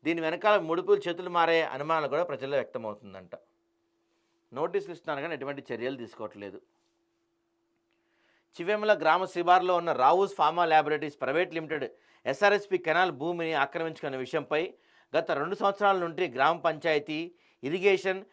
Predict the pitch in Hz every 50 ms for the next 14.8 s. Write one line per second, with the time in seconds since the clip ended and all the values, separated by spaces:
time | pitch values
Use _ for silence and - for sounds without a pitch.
0 | _ _ _ - 127 147 165 202 202 202 220 208 - 190 180 180 170 175 165 165
1 | 170 185 180 156 143 147 151 170 180 180 165 151 160 160 165 143 151 143 - -
2 | 160 151 156 160 147 139 143 135 131 - 135 127 - - 180 196 180 123 117 123
3 | 143 165 180 185 175 170 175 170 170 156 - 170 165 156 139 131 135 139 - 143
4 | 120 131 127 127 147 160 143 101 - - _ _ _ _ _ _ _ - 139 156
5 | 180 185 180 170 165 160 147 - 147 139 139 139 - 165 165 185 226 - - _
6 | _ _ _ _ - 139 180 214 202 233 240 - 220 208 165 143 175 175 170 -
7 | 208 190 160 147 151 165 175 185 202 185 170 170 170 175 180 165 156 - 143 156
8 | 151 147 143 147 143 127 117 123 147 165 170 175 170 160 151 139 143 139 - -
9 | 156 151 151 147 131 110 101 - _ _ _ _ _ _ 120 139 165 160 - 139
10 | 135 131 170 175 175 190 185 143 139 143 156 160 170 165 156 156 160 165 147 131
11 | 120 127 120 - - 123 120 113 101 95 - _ _ _ _ _ _ _ _ _
12 | 120 123 143 190 196 208 214 220 214 190 160 156 175 196 202 202 196 190 160 147
13 | 147 165 156 185 202 180 170 185 - - 190 175 160 147 139 131 147 156 160 165
14 | 160 165 156 147 147 143 143 - 143 147 139 139 139 135 135 147